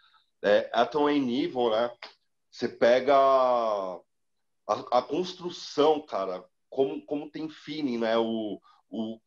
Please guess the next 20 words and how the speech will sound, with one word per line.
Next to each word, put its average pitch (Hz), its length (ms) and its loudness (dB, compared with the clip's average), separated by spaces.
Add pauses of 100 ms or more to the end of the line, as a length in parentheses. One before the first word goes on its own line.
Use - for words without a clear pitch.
tem, 123 240 0
tem 127 180 -6
partes - 360 0
com 143 200 -8
cello 131 640 2
ali 110 360 -4
que 131 120 -16
vão 120 200 -4
dando 131 260 2
todo 147 260 -4 (160)
um 143 300 0
ar 139 160 4
dramático 131 800 -2
na 113 140 4
música. 110 720 -4 (420)
E 113 60 -4
o 117 60 2
vocal 156 420 4
do 160 160 -12
Dio, 151 400 -14